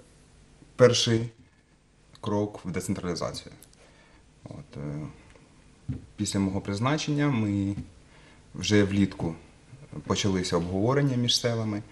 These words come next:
і об'єдналась перша громада. От, війшли чотири сільські ради, це Коблево, вони були ініціаторами,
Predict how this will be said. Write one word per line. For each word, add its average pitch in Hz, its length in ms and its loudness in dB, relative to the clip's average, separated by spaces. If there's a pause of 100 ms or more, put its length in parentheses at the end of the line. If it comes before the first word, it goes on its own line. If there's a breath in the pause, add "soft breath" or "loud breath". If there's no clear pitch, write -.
(360 loud breath)
і 82 60 -4
об'єдналась 95 800 0 (100)
перша 85 300 2
громада. 92 580 -2 (420)
От, - 80 -8 (540)
війшли 92 320 -4 (240)
чотири 92 340 -2
сільські - 360 -4
ради, 151 360 2 (560 soft breath)
це - 160 -6
Коблево, 143 480 2
вони 127 260 -2
були 117 260 -2
ініціаторами, 107 840 -2